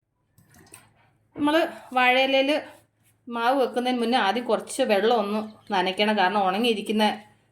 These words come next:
വാഴയിലയാണെങ്കിൽ കുറച്ചൊന്ന് വെള്ളം നനച്ചു കൊടുക്കണം. എന്നിട്ട് പിന്നെ നമ്മൾ ഇതിനകത്ത് ശ്രദ്ധിക്കേണ്ട കാര്യം വെച്ചാൽ നമ്മൾ ചെറിയ, ഏം, പീസ് വേണം എടുക്കാൻ. ഒരുപാടങ്ങ് കൂടുതൽ മാവ് എടുത്തിട്ട് കട്ടിക്ക് പരത്താൻ പാടില്ല. ഈ ഇലയപ്പത്തിൻ്റെ, ആ,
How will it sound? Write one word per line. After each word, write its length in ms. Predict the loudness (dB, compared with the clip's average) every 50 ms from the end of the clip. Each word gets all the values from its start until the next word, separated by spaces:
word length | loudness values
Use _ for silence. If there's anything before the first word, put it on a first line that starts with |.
| _ -2
വാഴയിലയാണെങ്കിൽ 640 | 0 0 2 2 0 2 2 2 2 2 0 -2 0 0
കുറച്ചൊന്ന് 380 | 0 0 0 0 0 2 2 4 4
വെള്ളം 200 | 2 2 2 0 0
നനച്ചു 220 | 0 -2 -2 -2 -2
കൊടുക്കണം. 320 | 0 0 -2 -2 -4 -6 -8 -10 -18 _ _ _ _ _ _ _ _
എന്നിട്ട് 220 | -6 -4 -2 0 0 0
പിന്നെ 140 | 0 2 2 2
നമ്മൾ 160 | 2 2 2 0 0 -2 -8 -18 -20 _ _ _ _ _ _ -8
ഇതിനകത്ത് 340 | -2 0 0 0 0 0 -4 -2
ശ്രദ്ധിക്കേണ്ട 380 | -2 -2 -2 0 -2 0 0 4
കാര്യം 200 | 4 4 2 2
വെച്ചാൽ 160 | 0 2 2 2
നമ്മൾ 140 | 2 4 2 2 0 -2 -8 -18 -20 -10 -2 0
ചെറിയ, 360 | 0 0 0 0 0 2 2 2 2 0 -6 -14 -10 -4 -2 0
ഏം, 420 | 2 2 2 2 2 0 0 -2 -6 -8 -14 -20 _ _ _ _ _ _ _ _ _
പീസ് 260 | -8 -6 -6 -2 0 2 2
വേണം 200 | 2 2 2 2 2
എടുക്കാൻ. 260 | 0 0 0 0 0 2 0
ഒരുപാടങ്ങ് 540 | 2 2 4 4 4 4 2 2 0 -2 -2 -4 -6 -4
കൂടുതൽ 300 | 0 0 0 2 0 0 0 2 2
മാവ് 240 | 4 4 4 2 2
എടുത്തിട്ട് 260 | 0 -2 -4 -6 -2 0 0
കട്ടിക്ക് 380 | 0 2 2 2 4 4 2 0 0 -4 -12 -6 -2
പരത്താൻ 340 | -2 -2 2 2 0 0 2 0
പാടില്ല. 280 | -2 -2 -2 -8 -12 -14 -18 _ _ _ _ _ _ _ _
ഈ 100 | -6 -2 0 0 2
ഇലയപ്പത്തിൻ്റെ, 600 | 2 2 2 2 0 -2 -2 -2 -2 0 2 0 0 0 -4 -10 -18 -20 _ _ _ _ _ _ _ _ _
ആ, 40 | 0